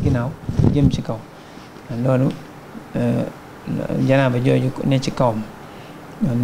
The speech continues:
Lor jooju muy, loolu dana ko, loolu am na ñu ko déggee noonu. Hmm. Ngir janaaba, maanaam dafa am lu muy def ci nit, loo xam ne cangaay koy dindi. Hmm. Cangaay loolu nag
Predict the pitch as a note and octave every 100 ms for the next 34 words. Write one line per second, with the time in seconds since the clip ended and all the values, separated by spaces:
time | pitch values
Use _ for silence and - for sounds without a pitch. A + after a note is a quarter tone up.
0 | B2 C3+ C3 - C3 B2 B2 A#2 B2+ C3+
1 | C3 - - C3 B2+ C3+ C3+ C#3 C#3 -
2 | - - B2 A#2+ A#2 C3+ C#3 C#3+ C#3+ D3
3 | C#3 C#3+ C#3+ C3 A#2+ A#2 A2 - - -
4 | - - - - - - - - - -
5 | - - - C3+ A2 B2+ - - - -
6 | - - - - - - - C3 E3+ F#3+
7 | - A#2+ B2+ B2 B2 E3 C#3+ B2 C3 D3+
8 | A#2+ A#2+ C3+ D3+ - - C#3+ D3+ D3+ D3
9 | C#3+ D#3 C#3 - - - - - - C#3
10 | C3+ C#3+ C3+ C#3 - - - D3 D3+ D3+
11 | D#3+ E3 D#3 B2+ G#2+ - - - - -
12 | - - B2 A2 G2+ - - D#3 D3 C#3
13 | C3+ C#3+